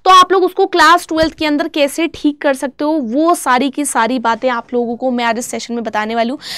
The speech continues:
पहली बात तो देखो, आपको ये चीज फील करनी पड़ेगी कि आप, अगर आपकी क्लास इलेवेंथ खराब हो चुकी है तो आप इसमें अकेले नहीं हो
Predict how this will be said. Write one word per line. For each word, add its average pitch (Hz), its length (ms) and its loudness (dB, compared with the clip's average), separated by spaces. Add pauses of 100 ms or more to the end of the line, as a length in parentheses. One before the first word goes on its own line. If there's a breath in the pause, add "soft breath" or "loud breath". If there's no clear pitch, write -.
(140 loud breath)
पहली 381 320 6
बात 349 220 4
तो 370 100 0
देखो, 311 280 0 (220 loud breath)
आपको 320 300 4
ये 370 260 6
चीज 381 240 2
फील 330 160 0
करनी 311 220 0
पड़ेगी 294 320 2
कि 359 140 0
आप, 285 180 4
अगर 294 160 6
आपकी 302 200 2
क्लास 277 280 2
इलेवेंथ 294 300 0
खराब 302 460 4
हो 320 140 0
चुकी 269 340 -4
है 294 180 2
तो 320 140 0
आप 285 180 4
इसमें 285 280 -4
अकेले 254 400 -2
नहीं 202 200 -6
हो - 80 -20